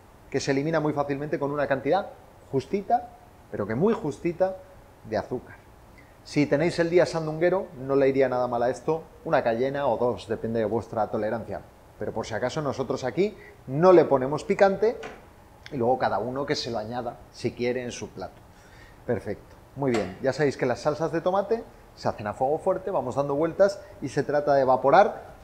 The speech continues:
toda el agua del tomate, de tal manera que quede bien concentrada. Seguimos, nos faltan las albóndigas. Es una receta que ya habéis visto, una picada con sobrasada y bacon.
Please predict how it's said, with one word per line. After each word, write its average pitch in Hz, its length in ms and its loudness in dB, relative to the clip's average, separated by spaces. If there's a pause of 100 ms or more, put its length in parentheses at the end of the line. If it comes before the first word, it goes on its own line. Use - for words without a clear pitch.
(120)
toda 170 180 8
el 156 80 8
agua 160 220 8
del 139 140 4
tomate, 151 420 2 (340)
de 110 140 -4
tal 127 120 0
manera 135 300 0
que 123 100 -4
quede 139 300 0 (160)
bien 143 220 0
concentrada. 92 760 -6 (640)
Seguimos, 107 760 -8
nos 104 100 -8
faltan 139 300 -2
las 139 160 -4
albóndigas. 107 640 -4 (420)
Es - 140 -4
una 175 180 6
receta 151 340 2
que 151 60 2
ya 117 80 4
habéis 104 180 -4
visto, 107 340 -8 (180)
una 110 180 -6
picada 135 600 2 (260)
con 165 400 0 (160)
sobrasada 123 840 0
y 123 120 -2
bacon. 110 440 2